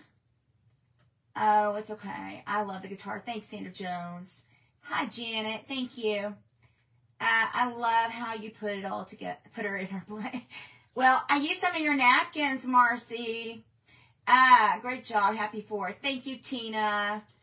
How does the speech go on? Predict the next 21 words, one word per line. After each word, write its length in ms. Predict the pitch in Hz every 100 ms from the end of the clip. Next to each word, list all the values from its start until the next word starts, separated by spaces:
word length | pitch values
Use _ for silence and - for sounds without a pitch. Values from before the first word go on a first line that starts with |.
| _ _ _ _ _ _
I 140 | 247 247
love 360 | 240 233 214
the 140 | 247 262 - _ _ _ _ _ _ _ _ _
check 440 | - 247 214 214 208
is 140 | 208
so 180 | 220 214
be-, 200 | 208 208 - _ -
cheerful. 800 | - 147 101 - 101 107 107 - _ _ _ _
She's 280 | - - 220
gone. 560 | 180 170 165 208 170 185
Thanks. 680 | 208 254 240 220 - - - _ _ _ _ _ _ -
Um, 300 | 254 254 269
hello, 200 | 269 220
Darlene. 800 | 220 214 208 196 190 190 190 -
Kick 260 | 277 269
rocks, 480 | 247 214 220 - -
rude. 300 | 190 175 180 _ 190 -
<laughs> 500 | 196 208 - - - _ - - _ _ _ -
Uh, 880 | 240 240 233 220 202 190 180 165 185 - _ _ _ _ _ -
thanks, 300 | 254 240 -
Etta. 580 | 214 214 202 196 190